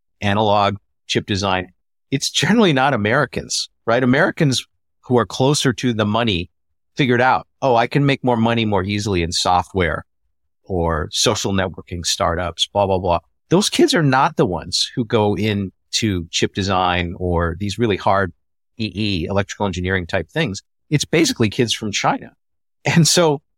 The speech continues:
to say you're surprised that the Chinese can catch up in these areas is kind of, to me, like, very stupid. It just shows, like, you don't really understand who's doing this work,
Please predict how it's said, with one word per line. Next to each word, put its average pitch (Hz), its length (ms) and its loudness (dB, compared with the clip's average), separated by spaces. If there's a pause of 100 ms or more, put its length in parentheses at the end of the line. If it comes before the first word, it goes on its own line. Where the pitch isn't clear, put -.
(200)
to 156 120 2
say 180 300 2
you're 175 260 4
surprised 120 1080 0
that 110 200 2
the 104 100 -2
Chinese 123 480 0
can - 160 -6
catch - 300 -2
up 120 180 0
in 98 100 -6
these 92 140 -4
areas 98 400 0
is 120 300 -8
kind 165 260 0
of, 156 100 0 (200)
to - 100 -6
me, 117 220 0
like, 85 180 0
very 101 240 0
stupid. 95 500 -8
It 104 80 -8
just 113 160 -6
shows, 110 280 0
like, 98 120 -2
you 101 120 0
don't 107 240 -2
really 107 160 2
understand 92 380 -2
who's 95 120 -4
doing 95 340 -2
this 82 160 -4
work, 87 360 -8